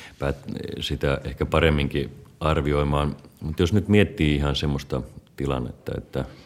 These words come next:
kuuden puolueen johdossa minä tai joku muu paukuttaisi nyrkkiä pöytään,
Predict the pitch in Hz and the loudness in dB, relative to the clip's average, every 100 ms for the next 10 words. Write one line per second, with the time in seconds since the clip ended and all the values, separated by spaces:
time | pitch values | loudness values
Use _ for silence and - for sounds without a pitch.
0 | - - - - - - - 85 78 71 | -20 -20 -20 -20 -20 -6 2 4 4 2
1 | 73 67 69 71 69 78 67 69 - - | 2 2 2 2 4 2 2 0 -4 -6
2 | - 67 - - - - 80 78 73 67 | -6 -6 -8 -14 -14 -2 2 4 2 0
3 | 67 69 69 67 80 80 67 64 76 71 | 0 0 0 0 4 4 2 0 2 2
4 | - - 73 82 80 76 - 76 73 73 | 0 -2 0 2 2 2 -4 -8 -4 -2
5 | 65 52 - - | -2 -2 -6 -6